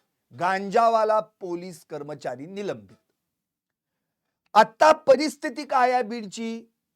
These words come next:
तर आपल्याला माहिती आहे संतोष देशमुख हत्या प्रकरणामुळे आधीच बीडचे पोलीस बदनाम झाले.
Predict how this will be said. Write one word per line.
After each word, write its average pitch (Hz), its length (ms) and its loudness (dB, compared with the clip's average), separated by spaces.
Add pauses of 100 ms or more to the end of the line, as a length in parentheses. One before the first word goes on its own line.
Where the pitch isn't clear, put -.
(200)
तर 226 40 2
आपल्याला 226 440 2
माहिती 214 300 -4
आहे 233 100 -2
संतोष 208 500 -2
देशमुख 208 460 -10
हत्या 214 280 0
प्रकरणामुळे 208 680 -4
आधीच 190 600 -2
बीडचे 190 400 -12
पोलीस 185 420 -12
बदनाम 151 520 -4
झाले. - 240 -20